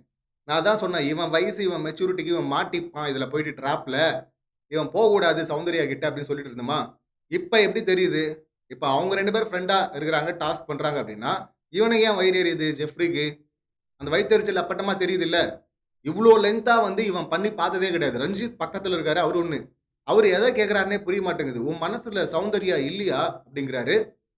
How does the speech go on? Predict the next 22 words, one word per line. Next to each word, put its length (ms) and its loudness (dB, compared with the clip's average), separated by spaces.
விஷால் 320 2
வந்து, 520 2
"சௌந்தர்யா 380 6
மனசுல 360 0
தான் 160 2
இவன் 200 0
இருக்கான்" 460 -4
அப்படின்னு 320 -4
சொல்றான். 500 -6
இது 200 2
வந்து 200 4
ரயானா 500 2
பத்தி 180 -8
சொல்றானுங்களா, 580 -2
இல்ல 220 4
வந்து 220 0
நிஜமாவே 380 0
ஜெஃப்ரிய 480 -2
பத்தி 200 -4
சொல்றாங்களான்னு 540 -4
டவுட்டா 300 -2
இருக்குல்ல. 400 -2